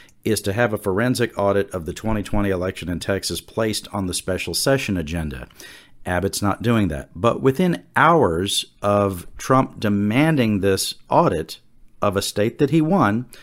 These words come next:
by about six hundred thousand votes, right, by five or six points. But remember, Trump has said that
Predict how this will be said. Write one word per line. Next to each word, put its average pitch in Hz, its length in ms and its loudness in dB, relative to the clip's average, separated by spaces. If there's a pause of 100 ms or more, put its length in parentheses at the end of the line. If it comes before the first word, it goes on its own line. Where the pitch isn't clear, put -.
(260)
by 101 160 0
about 98 220 2
six - 340 -2
hundred 175 320 2
thousand 165 400 6
votes, 117 320 2
right, 104 220 0
by 98 180 0
five 135 240 4
or 135 60 2
six 147 220 -2
points. 113 560 0 (560)
But 104 280 -2
remember, 110 300 2
Trump 117 200 0
has 104 140 -2
said 98 300 0
that 92 220 -4